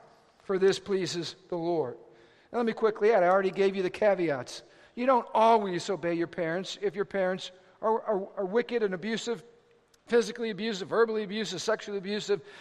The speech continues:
They're asking you to do wicked things. No, of course, we don't obey our parents in those situations. We obey our parents in ways that are fitting as unto the Lord. So whatever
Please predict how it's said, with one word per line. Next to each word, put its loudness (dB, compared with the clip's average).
They're 2
asking 0
you 0
to -2
do -4
wicked -2
things. -2
No, 2
of -2
course, 0
we -4
don't 0
obey 2
our 6
parents -4
in -4
those -4
situations. -4
We -2
obey 0
our 0
parents -2
in -6
ways 2
that 0
are 2
fitting 0
as 2
unto -2
the 2
Lord. 4
So 2
whatever 2